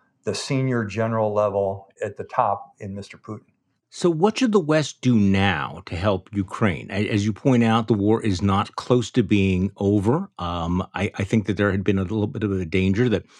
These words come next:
Speaker 2: people had stopped paying attention to what was going on in Ukraine. There was a lot of, uh, anxiety about, uh, the effects of Russian energy cutoffs to Europe. Would, would,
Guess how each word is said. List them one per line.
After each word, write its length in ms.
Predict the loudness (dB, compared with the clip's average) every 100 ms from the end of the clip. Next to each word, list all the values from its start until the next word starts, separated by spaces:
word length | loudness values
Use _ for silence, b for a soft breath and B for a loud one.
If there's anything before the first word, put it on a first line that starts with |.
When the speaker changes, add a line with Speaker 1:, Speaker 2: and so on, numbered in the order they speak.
| b b -2
Speaker 2:
people 240 | 0 2
had 80 | -2
stopped 280 | 0 -2 0
paying 200 | 0 0
attention 400 | 0 -2 0 0
to 100 | 0
what 240 | -2 -4
was 160 | -2 -2
going 320 | 0 0 2
on 240 | 0 0
in 140 | 0 0
Ukraine. 480 | -2 -4 0 2 2
There 80 |
was 80 | 0
a 40 | -2
lot 260 | -2 -2
of, 180 | -2 -2
uh, 160 | -4 -4
anxiety 600 | -4 -4 -2 -2 0 2
about, 340 | 2 0 -2 -4 B B B
uh, 220 | -8 -6 -4
the 160 | 0
effects 400 | 0 0 -2 0
of 420 | -4 -4 -6 -16 -20 _
Russian 500 | -6 -4 -2 0 2
energy 400 | 2 2 2 -2
cutoffs 580 | -2 -2 0 0 -2 -6
to 100 | -4
Europe. 460 | -2 0 0 0 -2
Would, 240 | -4 -2
would, 220 | -4 -4